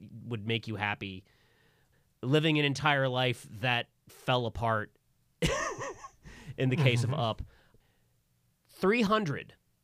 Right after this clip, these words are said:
Speaker 1: the, the story of the Battle of Thermopylae,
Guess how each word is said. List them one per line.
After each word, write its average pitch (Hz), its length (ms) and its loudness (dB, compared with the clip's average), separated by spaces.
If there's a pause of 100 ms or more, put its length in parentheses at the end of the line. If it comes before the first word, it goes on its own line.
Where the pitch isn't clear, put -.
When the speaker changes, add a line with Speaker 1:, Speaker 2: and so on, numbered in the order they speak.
(540)
Speaker 1:
the, 135 300 0
the 123 140 -2
story 135 360 2
of 110 180 -4
the 127 120 0
Battle 120 340 0
of 110 120 -8
Thermopylae, 104 540 -4